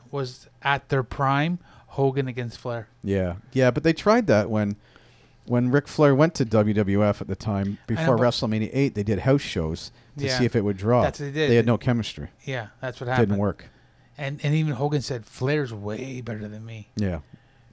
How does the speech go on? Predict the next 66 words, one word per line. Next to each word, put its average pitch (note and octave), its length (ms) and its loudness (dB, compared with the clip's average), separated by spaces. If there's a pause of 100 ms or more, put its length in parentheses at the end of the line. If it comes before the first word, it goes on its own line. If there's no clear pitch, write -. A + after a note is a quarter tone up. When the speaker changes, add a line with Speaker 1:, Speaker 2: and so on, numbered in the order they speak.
(140)
Speaker 1:
It - 60 -14
Speaker 2:
Well, A2 120 2
Speaker 1:
wa-, G#2 40 4
Speaker 2:
Hogan D3 200 2
Speaker 1:
it, - 60 -6
Speaker 2:
can't G#2 180 -2
wrestle. G2+ 400 -2
Speaker 1:
it C3 80 -14
didn't C3 140 -12
Speaker 2:
Flair A#2+ 180 2
Speaker 1:
work. B2+ 80 -6
Speaker 2:
can E2 140 -6
sorta G#2 320 -6
wrestle, C#2 260 -8
Speaker 1:
Yeah. B2+ 200 -2
Speaker 2:
yeah. C#2+ 80 -10 (580)
Speaker 1:
So, B2+ 320 -2
it D3 100 0
was D#3+ 200 6
good. A#2+ 280 -2
Speaker 2:
And F2+ 100 -6
his - 40 -14
Speaker 1:
It - 120 -6
was A#2+ 140 2
Speaker 2:
promos F#2 80 -2
Speaker 1:
good. C#3 140 -2
Speaker 2:
were, E2 80 -4
their C3 120 -2
prom-, C#3 400 2
promos A#2+ 300 0
are F#2 60 -6
pretty F2 160 -6
close, F2+ 260 -4
but - 80 -12
you E2+ 80 -8
can't A2 220 -6
beat F2+ 160 -6
Flair's F2+ 320 -10
Speaker 1:
No, C#3+ 160 -2
no, B2 160 0
Speaker 2:
promos. B2 160 0
Speaker 1:
if - 260 -10 (480)
Speaker 2:
Yeah, B2 100 0
they C#3 100 8
Speaker 1:
Flair D3+ 100 4
Speaker 2:
tried E3+ 180 8
it, - 80 -4
'cause A2+ 100 -2
that D3 120 6
was D3+ 120 4
the D3 80 0
match C#3 300 2
at B2+ 160 -2
WrestleMania A#2+ 440 0
Speaker 1:
And, D#3+ 120 4
Speaker 2:
eight, - 40 4
Speaker 1:
and D3 160 2
Speaker 2:
and G#2 80 2
they G#2+ 40 2
Speaker 1:
Flair F3 180 8
Speaker 2:
changed D3 120 2
Speaker 1:
said E3+ 220 6
Speaker 2:
it. - 160 -14
Speaker 1:
in D#3+ 180 4
the D#3+ 80 2
promo, C#3 600 2